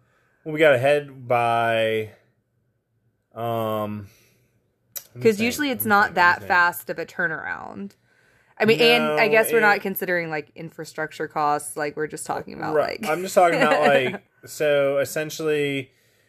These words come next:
Speaker 1: we spent a lot of money to do all of our infrastructure. We spent a lot of money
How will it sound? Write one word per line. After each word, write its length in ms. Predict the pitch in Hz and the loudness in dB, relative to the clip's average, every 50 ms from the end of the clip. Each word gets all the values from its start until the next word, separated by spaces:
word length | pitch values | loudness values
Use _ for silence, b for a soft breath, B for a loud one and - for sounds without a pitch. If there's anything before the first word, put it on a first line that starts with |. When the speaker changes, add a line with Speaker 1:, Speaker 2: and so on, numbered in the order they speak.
| _ _ - | _ _ -8
Speaker 1:
we 160 | 135 151 156 | -6 -6 -4
spent 260 | 151 - - 180 175 | -4 -2 0 2 2
a 40 | 170 | 4
lot 180 | 165 165 160 156 | 4 4 4 2
of 60 | 147 | 2
money 260 | 143 139 139 139 135 | 2 2 2 0 -2
to 60 | 131 | -4
do 300 | 123 127 127 127 123 120 | -2 -2 0 0 2 4
all 220 | 117 113 110 110 107 | 4 6 4 4 2
of 60 | 104 | 2
our 120 | 107 117 | 0 0
infrastructure. 520 | 127 123 123 113 - 131 123 - - 127 117 | -2 -2 -4 -6 -6 -4 -4 -4 -6 -10 -12
We 80 | 113 | -12
spent 240 | - - - 120 117 | -12 -12 -12 -10 -8
a 40 | 117 | -6
lot 160 | 113 113 117 | -4 -4 -4
of 40 | 113 | -4
money 720 | 110 110 110 110 110 110 110 107 107 104 104 104 104 - | -4 -6 -6 -6 -6 -6 -6 -6 -8 -8 -8 -10 -12 -14